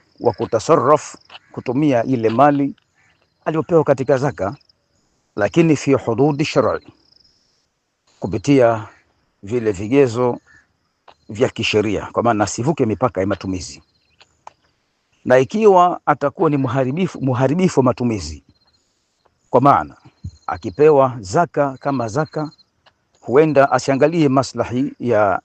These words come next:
nafsi yake wala maslahi ya wale ambao anawasimamia na kuwalisha, hapo inajuzu, inajuzu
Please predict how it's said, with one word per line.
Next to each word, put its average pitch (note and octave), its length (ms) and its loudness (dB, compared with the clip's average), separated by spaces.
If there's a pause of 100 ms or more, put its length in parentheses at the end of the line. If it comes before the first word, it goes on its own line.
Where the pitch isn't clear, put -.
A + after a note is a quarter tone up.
(100)
nafsi G2 300 -8
yake D3+ 300 0
wala E3 180 4
maslahi C#3+ 400 2
ya A#2 60 4
wale A#2 160 4
ambao A2+ 380 2
anawasimamia A2 640 -2
na G2 100 -6
kuwalisha, B2+ 560 -4 (760)
hapo F#3 240 0
inajuzu, E3 480 0 (600)
inajuzu D3+ 640 0